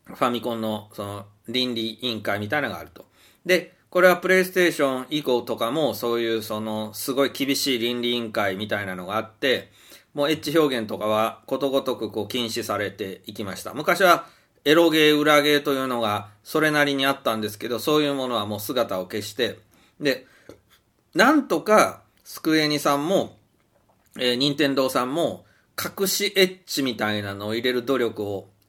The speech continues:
まあ、おこら-、怠らないでね、ゼルダにもいつも言いますが、美人族、ゲルド族が出てくるとか、明らかに、もう、その、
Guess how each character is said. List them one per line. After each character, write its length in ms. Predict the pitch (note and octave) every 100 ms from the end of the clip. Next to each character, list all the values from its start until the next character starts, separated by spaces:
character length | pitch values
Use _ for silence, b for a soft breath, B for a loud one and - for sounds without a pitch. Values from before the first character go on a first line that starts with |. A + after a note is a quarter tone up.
| _ _
ま 200 | C3+ D3
あ、 40 | G#2
お 80 |
こ 100 | -
ら-、 200 | C3 C3 -
怠 360 | A#2 - C3
ら 120 | B2+ B2+
な 120 | A2+
い 60 |
で 100 | A2
ね、 240 | E3+ A#3+ b b b
ゼ 140 | A#2+ B2+
ル 80 |
ダ 120 | A2+ A2
に 80 |
も 100 | G#2+
い 60 | G#2+
つ 80 | A2
も 80 | A2+
言 100 | A#2
い 20 |
ま 120 | A2+
す 80 | A2+
が、 300 | A2 G#2 -
美 160 | A#2+ A#2+
人 220 | B2+ A#2+
族、 240 | A2+ A2
ゲ 120 | G#2+
ル 120 | B2 B2
ド 100 | A#2+
族 220 | A#2 A2
が 100 | G#2+
出 120 | A#2
て 100 | A#2
く 60 | G2+
る 80 |
と 120 | G2 F#2+
か、 260 | G2 A2+ -
明 60 |
ら 100 | C#3
か 140 | C3 C3
に、 280 | D#3+ F#2+ b b b _
も 300 | B2+ A#2+ G#2 _ _ _
う、 20 | -
そ 140 | A#2+
の、 260 | A#2 A2